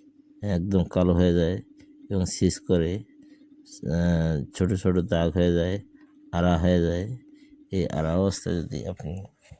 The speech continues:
এই প্রেশার প্লেটগুলো ব্যবহার করেন, তাহলে পরবর্তীতে নতুন ক্লাচ প্লেট যেটি ব্যবহার করবেন,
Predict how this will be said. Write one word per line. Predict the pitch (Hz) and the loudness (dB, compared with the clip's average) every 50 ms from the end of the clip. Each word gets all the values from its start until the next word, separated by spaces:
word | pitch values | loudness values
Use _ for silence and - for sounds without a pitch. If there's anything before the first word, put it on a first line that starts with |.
| _ _ _ _ _ | _ _ _ _ _
এই | 101 87 | -10 -10
প্রেশার | - - 92 - 92 90 | -8 -8 -6 -4 -4 -4
প্লেটগুলো | - - 101 95 85 - 117 98 90 76 - - - - _ - - - - - - _ _ 90 85 | -2 -2 -4 -4 -4 -4 -4 -4 -4 -4 -4 -6 -10 -12 _ -20 -20 -20 -20 -20 -20 _ _ 0 4
ব্যবহার | 87 90 92 95 92 107 107 | 6 6 6 6 6 4 2
করেন, | - - 92 85 69 - - 95 - - - - - - - - | 2 2 2 2 2 -2 -6 -10 -12 -18 -20 -20 -20 -20 -8 -4
তাহলে | 110 101 107 | -2 -2 -2
পরবর্তীতে | 95 - 87 87 87 90 90 - - 107 - - 92 80 78 82 95 - - - _ _ - - - | 0 2 4 4 6 4 4 2 -2 -8 -4 0 0 2 2 0 -2 -6 -18 -20 _ _ -8 -2 0
নতুন | 92 92 - 110 92 90 | 0 2 4 4 2 2
ক্লাচ | - - 90 87 85 - | 2 2 0 0 0 2
প্লেট | - 92 87 | 0 0 2
যেটি | 87 90 90 113 - 90 | 2 0 0 0 2 4
ব্যবহার | 92 92 87 85 87 92 | 4 4 4 4 2 4
করবেন, | - 101 92 85 80 76 92 95 104 | 4 4 4 4 4 2 0 -2 -4